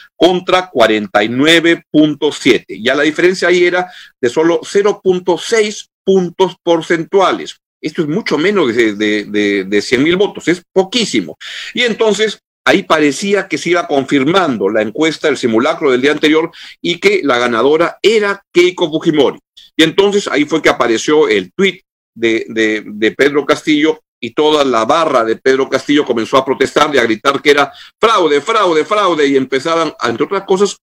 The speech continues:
a pegarle a los periodistas, algo que hay que pedirle al señor Pedro Castillo,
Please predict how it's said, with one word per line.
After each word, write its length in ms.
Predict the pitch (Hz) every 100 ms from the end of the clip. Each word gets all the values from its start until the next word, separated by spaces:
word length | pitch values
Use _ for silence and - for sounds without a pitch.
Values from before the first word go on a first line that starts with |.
| _ -
a 100 | 156
pegarle 400 | 190 196 156 135
a 40 |
los 120 | 120
periodistas, 480 | 120 123 135 156 156
algo 200 | 165 160
que 280 | 160 175 -
hay 140 | 123 151
que 140 | 165
pedirle 240 | - 139 151
al 40 |
señor 220 | 143 147
Pedro 220 | 160 156
Castillo, 440 | 139 131 151 151